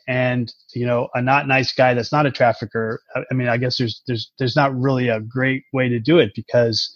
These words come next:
women and men fall into these, these, uh, problems all the time. Uh, hopefully not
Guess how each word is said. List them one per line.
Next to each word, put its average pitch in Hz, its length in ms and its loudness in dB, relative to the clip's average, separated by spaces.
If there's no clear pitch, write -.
women 127 500 0
and 131 200 0
men 120 260 -2
fall 123 300 2
into 120 180 -4
these, 123 240 -2
these, 117 300 -2
uh, 117 320 0
problems 127 680 2
all 127 80 2
the 123 80 -4
time. 131 420 0
Uh, 110 260 -2
hopefully 123 320 -4
not 123 220 -4